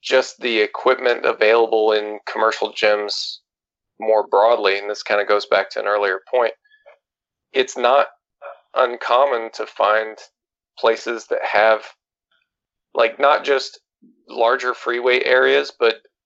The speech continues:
actual competition grade equipment, you know, just, just at a gym. Uh, and I, my sense of it is that, you know, powerlifting focused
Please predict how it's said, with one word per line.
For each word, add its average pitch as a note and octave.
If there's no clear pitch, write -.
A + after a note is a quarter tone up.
actual A2+
competition A2
grade G2
equipment, F2+
you G#2+
know, G2
just, -
just -
at F#2+
a G2+
gym. G2
Uh, G2
and G#2
I, -
my D3
sense -
of A#2+
it C3
is G3+
that, C3
you B2+
know, A#2
powerlifting C#3
focused C3+